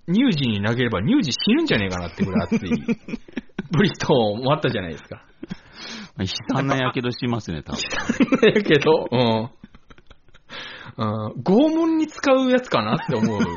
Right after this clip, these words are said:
Speaker 1: ブリトー。<laughs> あの、で-、出た当時のブリトーってあれだったじゃないですか。あの、
Speaker 2: うん、そうですね。
Speaker 1: 店員が袋の端っこなんか、あの、つまんで袋にポイって入れるみたいな。
Speaker 2: <laughs>
Speaker 1: でもそれも致し方なしっていう熱さだったじゃないですか。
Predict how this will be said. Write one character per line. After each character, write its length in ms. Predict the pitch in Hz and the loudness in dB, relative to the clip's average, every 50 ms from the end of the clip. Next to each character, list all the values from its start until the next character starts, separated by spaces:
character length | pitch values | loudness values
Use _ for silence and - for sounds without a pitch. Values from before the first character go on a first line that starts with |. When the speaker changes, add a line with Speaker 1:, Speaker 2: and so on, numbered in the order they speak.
| - - - - 107 | -2 -2 -2 -4 -2
Speaker 1:
ブ 80 | 123 120 | 0 0
リ 100 | 135 139 | 0 0
ト 100 | - - | 0 0
ー。 180 | 113 101 92 90 - - - | 0 0 0 -2 -6 -12 -10
<laughs> 80 | - 151 | -2 0
あ 60 | 135 | 0
の、 60 | 131 131 | 0 2
で-、 120 | 165 214 | 0 -2
出 200 | 214 - 220 240 | 0 0 0 2
た 140 | 370 370 370 | 2 2 2
当 180 | 392 403 392 | 2 2 2
時 100 | - 220 | 2 2
の 120 | 156 127 123 | 0 0 2
ブ 100 | 123 147 | 2 2
リ 100 | 170 165 | 0 2
ト 120 | - 120 | 2 0
ー 120 | 95 92 - | 0 0 -4
っ 60 | - _ _ | -10 _ _
て 140 | - 95 92 | -4 -2 0
あ 100 | 107 120 | 2 2
れ 80 | 127 | 2
だ 100 | 135 139 | 2 0
っ 20 | 139 | -2
た 100 | - 87 | -4 -10
じ 80 | - | -10
ゃ 40 | 82 | -10
な 40 | 82 | -12
い 40 | 73 | -14
で 20 | |
す 60 | - | -16
か。 180 | - - - 262 - _ - - - - - - _ _ _ - _ _ _ _ - _ - _ _ _ _ _ _ _ - _ _ _ - - - - 269 262 226 190 185 | -18 -12 -12 -12 -12 _ -20 -20 -20 -20 -20 -20 _ _ _ -20 _ _ _ _ -20 _ -20 _ _ _ _ _ _ _ -20 _ _ _ -20 -18 -14 -12 -10 -8 -8 -8 -8
あ 180 | - 92 90 87 | -8 -8 -8 -8
の、 160 | 90 90 92 - | -8 -8 -8 -8
Speaker 2:
う 160 | 104 - 208 | -6 -4 -4
ん、 60 | 196 | -6
そ 160 | - - 226 | -2 -2 -2
う 40 | 196 | -2
で 60 | 82 | 2
す 60 | - | 2
ね。 100 | 196 214 | 4 4
Speaker 1:
店 180 | 220 226 226 226 | 4 4 4 4
員 120 | 220 214 | 4 4
が 160 | 214 214 214 202 | 4 4 4 4
袋 340 | - - - 226 233 220 | 2 0 2 4 4 6
の 80 | 190 165 | 6 6
端 300 | - - 143 139 147 - | 6 6 6 6 6 6
っ 40 | - | 6
こ 120 | - 147 139 | 6 4 4
な 80 | 139 139 | 2 2
ん 60 | 139 | 2
か、 120 | - - | 0 -2
あ 40 | 95 | -4
の、 120 | 92 92 | -4 -6
つ 220 | - - - - 180 | -8 -8 -2 0 4
ま 140 | 170 165 175 | 4 6 4
ん 140 | 180 170 | 4 4
で 240 | 165 170 160 165 170 180 | 4 4 4 2 2 -2
袋 260 | - - - 190 143 | -8 -2 0 2 2
に 80 | 110 - | 2 0
ポ 180 | - - 160 | 2 4 4
イ 80 | 147 - | 4 4
っ 20 | - | 2
て 100 | - 104 | 0 0
入 60 | 101 | 0
れ 60 | 104 | 2
る 80 | 104 101 | 2 2
み 80 | 104 | 2
た 80 | - 123 | 2 2
い 40 | - | 2
な。 160 | 147 143 143 - | 2 2 2 2
Speaker 2:
<laughs> 1300 | 202 240 - 175 170 - - 147 - 151 - - 123 98 113 - - 101 - - - - - 90 - - - | 2 0 0 -2 -6 -6 -6 -6 -6 -4 -4 -4 -4 -4 -6 -6 -6 -8 -8 -10 -14 -14 -16 -18 -14 -4 -2
Speaker 1:
で 80 | 175 | 0
も 80 | 156 156 | 0 2
そ 140 | - - 214 | 4 4 4
れ 80 | 247 | 6
も 100 | 226 196 | 6 4
致 220 | 170 180 - 262 233 | 4 4 2 0 -2
し 100 | - - | 0 -2
方 260 | - 269 262 262 240 | -2 -2 2 4 4
な 120 | 233 240 240 | 4 4 2
し 140 | - - | 2 -2
っ 160 | 147 - - - | -4 -4 -6 -6
て 100 | - 107 | -4 -2
い 100 | 98 95 | -2 0
う 80 | 98 92 | 0 0
熱 200 | 104 110 - - | -2 -2 -2 -4
さ 80 | 113 | -4
だ 60 | 95 | -4
っ 20 | 95 | -4
た 180 | - - 95 | -8 -12 -12
じ 60 | 92 87 | -12 -10
ゃ 40 | |
な 60 | 90 87 | -12 -12
い 20 | |
で 80 | - - | -14 -16
す 60 | - | -18
か。 80 | - | -18